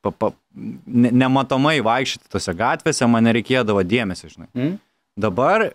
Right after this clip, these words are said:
Speaker 1: ir man atrodo, ir vis į, į ateitį, pavyzdžiui, Lietuvoj vis gali būt sunkiau. Tu greičiausiai iš vis negali praeiti niekur, kad į tai kas nors bent neatkreiptų dėmesio,
Speaker 2: Taip.
Speaker 1: ne?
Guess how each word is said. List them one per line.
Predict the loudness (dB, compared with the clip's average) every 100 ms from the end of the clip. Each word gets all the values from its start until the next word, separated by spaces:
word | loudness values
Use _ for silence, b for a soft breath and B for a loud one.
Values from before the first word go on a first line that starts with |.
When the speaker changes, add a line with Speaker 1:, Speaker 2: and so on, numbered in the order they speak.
| _
Speaker 1:
ir | 0 2
man | 4 2
atrodo, | 0 0
ir | 2 2
vis | 2 0 -2 -2
į, | -2 -2
į | 0 0
ateitį, | 0 0 0 -2
pavyzdžiui, | 0 0 0 0
Lietuvoj | -2 -2 0 0 2
vis | 0
gali | 0 0 -2
būt | -2
sunkiau. | -2 -2 -2 -2
Tu | -2
greičiausiai | 0 0 0 -2 -2 -2
iš |
vis | -2 0
negali | -2 -2 -4
praeiti | 0 -2 0 0
niekur, | 0 0 -4
kad | -4 -4
į | -2
tai | -2
kas | -2 -4 -2
nors | -2 -2
bent | -2 -2 -2
neatkreiptų | -2 -2 0 -4 -4 -2
dėmesio, | -2 0 0 -2
Speaker 2:
Taip. | 0
Speaker 1:
ne? | -2